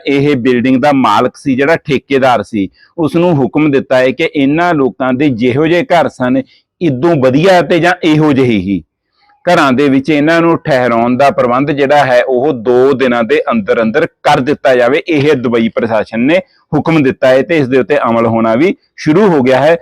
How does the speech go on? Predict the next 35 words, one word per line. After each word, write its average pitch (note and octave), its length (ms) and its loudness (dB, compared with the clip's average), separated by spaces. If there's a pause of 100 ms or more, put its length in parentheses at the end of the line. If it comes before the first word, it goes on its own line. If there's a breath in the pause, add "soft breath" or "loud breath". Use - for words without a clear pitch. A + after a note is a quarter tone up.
(180 soft breath)
ਸੁੱਖ E3 280 -2
ਦਾ E3+ 120 2
ਅਹਿਸਾਸ C#3+ 640 0
ਦੀ C3 160 0
ਗੱਲ A#2 220 2
ਹੈ A#2+ 60 2
ਕਿ A#2+ 260 -6
ਇੱਕ C#3 240 -2
ਵੀ C#3 160 0
ਬੰਦੇ A2 320 0
ਦੇ D3 160 0
ਝਰੀਟ D3 400 -2 (320)
ਨਹੀਂ C3+ 320 2
ਆਈ। F2 200 -2 (680 soft breath)
ਦੂਸਰੀ E3 540 0
ਜਿਹੜੀ F3+ 260 2
ਖਬਰ A#2 400 0
ਹੈ B2 120 2
ਉਹ C#3+ 480 0
ਅਮਰੀਕਾ B2+ 440 0
ਤੋਂ C#3+ 200 0
ਆ G#2 180 0
ਰਹੀ G#2+ 280 0
ਹੈ D3 120 0 (240)
ਤੇ D#3 180 -2
ਅਮਰੀਕਾ C3+ 480 0
ਦਾ D#3+ 120 2
ਮਿਨੀਸੋਟਾ C#3+ 760 0
ਇਲਾਕਾ A#2+ 460 0
ਹੈ, A#2+ 140 2
ਜਿੱਥੇ C#3 480 -2
ਇੱਕ - 140 -4
ਐਮ B2+ 340 2
ਐਲ A2 200 0
ਏ, F2+ 100 -2